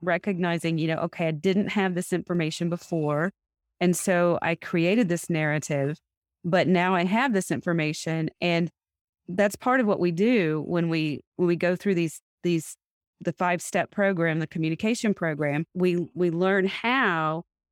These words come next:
our narrative about our partner and about ourselves and about our relationship isn't accurate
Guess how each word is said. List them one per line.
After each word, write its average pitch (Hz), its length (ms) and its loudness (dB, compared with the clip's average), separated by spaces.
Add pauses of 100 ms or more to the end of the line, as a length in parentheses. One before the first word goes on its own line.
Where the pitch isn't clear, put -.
(240)
our 170 260 2
narrative 190 840 0 (500)
about 170 540 2
our 156 140 0
partner 190 600 0 (100)
and 185 100 2
about 180 180 0
ourselves 175 760 -2 (520)
and 175 120 0
about 160 220 0
our 160 60 0
relationship 175 760 0 (720)
isn't 262 280 4
accurate 226 640 0